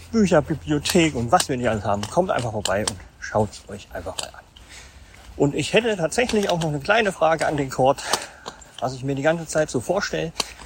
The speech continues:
Du machst ja nun diverse, hm, Podcasts.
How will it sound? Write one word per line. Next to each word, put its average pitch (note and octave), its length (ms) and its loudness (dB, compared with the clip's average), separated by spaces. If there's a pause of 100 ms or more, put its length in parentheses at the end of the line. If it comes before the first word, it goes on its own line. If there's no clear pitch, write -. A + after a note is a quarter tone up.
(360)
Du D#3+ 80 0
machst E3+ 260 2
ja E3+ 80 4
nun D#3+ 160 2
diverse, D#3+ 640 2 (920)
hm, C#3 400 -4 (200)
Podcasts. - 680 -4